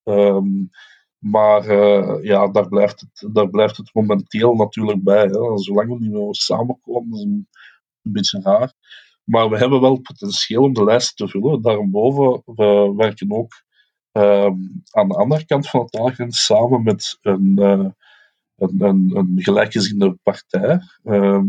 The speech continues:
Parti Libertariaan. En, eh, zij, ehm, zouden ook eventueel in Brussel dan, ehm, ook wat volk kunnen naleveren, mochten we daar, eh,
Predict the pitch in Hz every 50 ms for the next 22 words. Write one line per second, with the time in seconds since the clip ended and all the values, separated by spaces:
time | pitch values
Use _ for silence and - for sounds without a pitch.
0 | 101 98 90 - 104 104 - - 110 110 113 104 104 - - - - - - 175
1 | 190 185 180 175 _ _ _ _ - - _ _ _ _ _ _ - 101 104 101
2 | 101 101 101 104 101 104 101 92 90 101 - - 101 104 107 113 117 117 110 104
3 | 107 - 113 104 101 101 101 101 101 98 98 101 101 101 101 101 98 98 98 95
4 | - 87 90 - - - 104 110 113 107 98 92 95 110 113 110 _ - - -
5 | 113 110 104 98 - - 107 104 104 104 104 104 95 92 101 95 - - 127 123
6 | 123 120 117 123 123 131 127 _ _ _ _ _ _ _ _ _ _ - 107 101
7 | 101 98 101 98 98 101 98 98 98 98 98 98 95 - - _ - 104 104 -
8 | 117 110 107 - - 104 104 107 - - 107 98 92 92 92 101 104 104 107 107
9 | 107 110 110 113 107 107 110 113 _ _ _ _ _ _ _ _ _ - 104 104
10 | 101 - - 101 101 98 95 92 101 101 - - _ - 104 95 95 95 92 92
11 | 95 95